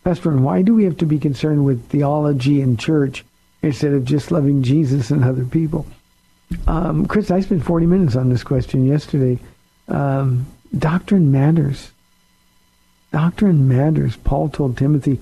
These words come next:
to watch his life and doctrine closely. The thing is, wh-, whatever it is we believe, that's the way we live. And it's not loving to let somebody with no hope, somebody who, who harbors false doctrine, it's not loving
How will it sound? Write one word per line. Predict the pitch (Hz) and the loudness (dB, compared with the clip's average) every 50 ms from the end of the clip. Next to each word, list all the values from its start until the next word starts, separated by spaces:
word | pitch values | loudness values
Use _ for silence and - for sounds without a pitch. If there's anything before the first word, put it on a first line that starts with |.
| - - - - - - | -6 -8 -8 -8 -8 -4
to | - 143 | -2 0
watch | 135 127 143 151 160 160 - - | 0 2 0 0 0 -2 -2 -4
his | 139 120 110 | -4 -2 0
life | 127 127 127 135 160 196 202 180 - 180 | 0 0 2 2 2 2 2 0 0 0
and | 160 156 160 151 135 | 0 2 2 2 2
doctrine | 147 139 143 139 131 - - 143 131 131 127 123 | 2 2 0 -2 -2 -2 -2 0 0 0 0 -2
closely. | - - - - 156 160 160 - - - - 170 135 123 123 - - - _ _ _ _ _ _ _ _ _ _ _ _ _ _ _ _ _ _ _ _ _ _ _ - | -4 -8 -6 -2 -2 -2 -2 -2 -6 -6 -4 -2 -2 -2 -4 -8 -14 -20 _ _ _ _ _ _ _ _ _ _ _ _ _ _ _ _ _ _ _ _ _ _ _ -6
The | - 190 214 - 139 | -4 -2 0 -2 -2
thing | - - 180 180 | -2 0 0 0
is, | 165 143 120 | 0 0 0
wh-, | - 170 220 | -2 -4 -4
whatever | 254 - 135 147 160 170 196 208 185 | -2 -2 -2 0 0 0 0 2 2
it | 151 | 2
is | 156 151 123 | 2 0 2
we | 127 139 139 131 | 2 2 2 0
believe, | 123 139 131 120 123 135 170 208 220 175 - 135 131 131 135 - | 0 0 0 0 2 2 2 2 2 2 2 2 0 -2 -2 -4
that's | 165 170 160 - - - | -4 -4 -4 -6 -10 -6
the | - 175 | -2 0
way | 160 147 147 | 2 2 2
we | 143 139 143 | 2 2 2
live. | 143 165 196 233 220 175 131 - - - _ _ _ _ _ _ _ _ _ _ _ _ _ _ _ _ _ _ _ _ - | 2 2 2 0 0 0 -2 -6 -10 -20 _ _ _ _ _ _ _ _ _ _ _ _ _ _ _ _ _ _ _ _ -2
And | 156 156 | 0 0
it's | 151 135 - - - | 0 0 -2 0 0
not | 185 180 202 247 | 0 2 2 0
loving | 240 170 135 131 143 156 190 208 196 156 135 131 139 131 | 0 0 0 2 2 0 0 0 0 2 2 2 0 0
to | - 131 | 0 0
let | 135 135 143 - - - | 0 2 0 0 -2 -6
somebody | - - 151 147 139 131 135 131 135 135 | -8 -6 -2 0 0 0 2 2 2 2
with | 139 135 135 135 117 - - - | 2 2 0 0 -2 -4 -4 -2
no | 143 143 147 175 175 | 0 0 2 2 0
hope, | 147 139 170 180 143 127 - - | 0 0 0 0 -2 -2 -4 -8
somebody | - - 151 147 156 160 151 - - - - _ _ _ _ - | -6 -4 -2 0 2 0 0 -2 -4 -12 -20 _ _ _ _ -4
who, | - 160 160 | -2 0 0
who | 131 139 131 | 2 2 0
harbors | 120 127 143 147 143 160 143 - | 0 0 -2 -2 -2 -2 -4 -4
false | - - 147 143 131 - | -4 -4 -4 -2 -4 -4
doctrine, | - 185 185 196 185 - 170 165 165 | -4 -4 -2 -2 -2 -2 0 0 0
it's | 180 160 - | 0 -2 -2
not | - 240 262 254 | -2 -2 0 2
loving | 190 170 233 254 262 269 233 165 139 | 0 0 2 2 2 2 2 0 -2